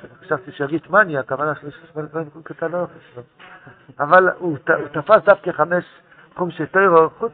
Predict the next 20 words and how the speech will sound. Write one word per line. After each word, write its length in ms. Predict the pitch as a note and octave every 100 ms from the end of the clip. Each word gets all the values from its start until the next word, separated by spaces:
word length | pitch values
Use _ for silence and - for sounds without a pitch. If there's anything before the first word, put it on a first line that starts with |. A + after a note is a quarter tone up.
| -
ממה 120 | E3+
שזה 240 | D3 C#3
שורש 440 | C#3 - G3+ D3+ -
כל 200 | - B2
התורה, 440 | A#2+ B2 B2 C3+ C#3+ - - - _
אז 120 | D3
גם 180 | C#3+ G#3
בתיקון 480 | G3+ F#3 F3 F#3 E3+
זוהר 440 | D3+ F#3+ F3+ D#3 C#3+ - _ -
יש 120 | D#3+
תמיד 300 | E3 E3+ D#3+
על 100 | D3
הריאה, 400 | C3+ C#3+ E3+ E3+ - - _
הסוד 220 | - E3+ D#3
של 120 | D#3
הריאה 180 | D3+ D3+
שיש 240 | D3+ D3
חמש 340 | D3+ E3+ E3
אונין 280 | - G#3+ F3+
לריאה, 460 | D#3 D#3 G3+ F3